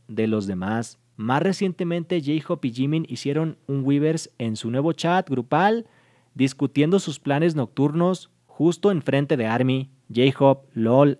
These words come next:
en respuesta a la publicación de Weverse de Jimin. "Jimin, ¿qué haces despierto?". "J-Hope, ¿qué estás haciendo?".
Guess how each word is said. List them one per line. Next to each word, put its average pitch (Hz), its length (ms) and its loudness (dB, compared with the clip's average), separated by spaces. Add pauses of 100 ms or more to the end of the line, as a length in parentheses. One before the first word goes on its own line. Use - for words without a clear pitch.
(120)
en 123 140 0
respuesta 143 500 -2
a 175 40 2
la 160 140 0
publicación 120 560 -4
de 156 80 2
Weverse 151 480 0
de 110 200 -4
Jimin. 117 460 -2 (380)
"Jimin, 131 440 0 (160)
¿qué 135 100 2
haces 160 220 0
despierto?". 151 600 0 (380)
"J-Hope, 123 460 0 (240)
¿qué 143 80 2
estás 160 240 -2
haciendo?". 175 500 2